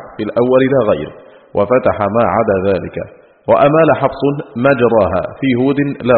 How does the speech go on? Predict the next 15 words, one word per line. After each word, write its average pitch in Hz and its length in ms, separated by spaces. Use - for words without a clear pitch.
غير. 80 180
قال 110 140
أبو 98 120
عمرو: 135 240
"وقرأت 139 420
من 95 80
طريق 101 200
أهل 120 160
العراق 127 400
عن 135 120
أبي 104 140
عمرو 127 280
يا 131 160
ويلتى 107 460
ويا 113 220